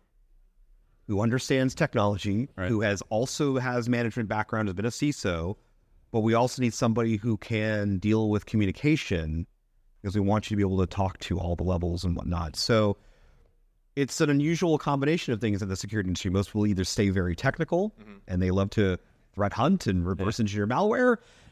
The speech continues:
Speaker 1: A lot of people get into management and they stay there and they're great at that, but they've lost their technical skills or they're not really good at the communications piece. And then you have, let's be frank,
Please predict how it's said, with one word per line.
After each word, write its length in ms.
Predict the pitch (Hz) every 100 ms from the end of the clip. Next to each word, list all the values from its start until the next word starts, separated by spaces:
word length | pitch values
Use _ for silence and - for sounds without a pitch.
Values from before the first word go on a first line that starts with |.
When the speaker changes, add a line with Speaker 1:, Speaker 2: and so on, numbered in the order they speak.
| - -
Speaker 1:
A 40 |
lot 200 | 104 113
of 60 | 120
people 200 | 131 123
get 120 | 117
into 140 | 113 107
management 380 | 110 117 - 113
and 20 |
they 60 | 95
stay 200 | - 98
there 420 | 92 107 165 240 - _ _ -
and 320 | 92 95 90
they're 100 | 113
great 320 | 95 104 120
at 100 | 117 -
that, 300 | 104 139 -
but 120 | 107
they've 160 | 101
lost 260 | 92 95 -
their 80 | 107
technical 380 | 110 104 101 98
skills 480 | - 104 101 98
or 100 | 95
they're 160 | 87 90
not 200 | 90 98
really 200 | 95 92
good 220 | 87 92
at 200 | 90 90
the 80 | -
communications 600 | - 92 85 151 160 113
piece. 340 | - 101 95 -
And 80 | 117
then 100 | 131
you 80 | 135
have, 480 | 147 147 135 - _ _ _ _ - _ - _ _ _ _
let's 140 | 135 -
be 120 | 170
frank, 440 | - 107 107 156